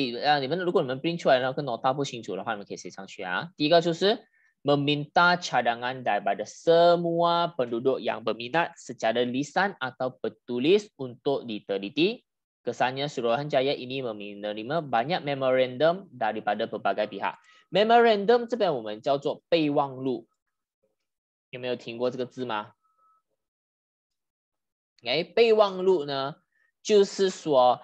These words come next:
呃，像我们，好像我们一些政党啊，他们要，呃，跟这个首相建议一些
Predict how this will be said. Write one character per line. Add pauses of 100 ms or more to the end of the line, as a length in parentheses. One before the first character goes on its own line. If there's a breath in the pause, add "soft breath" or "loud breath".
(260 loud breath)
呃，
像
我
们， (120)
好
像
我
们
一
些
政
党
啊，
他
们
要， (260)
呃，
跟
这
个
首
相
建
议
一
些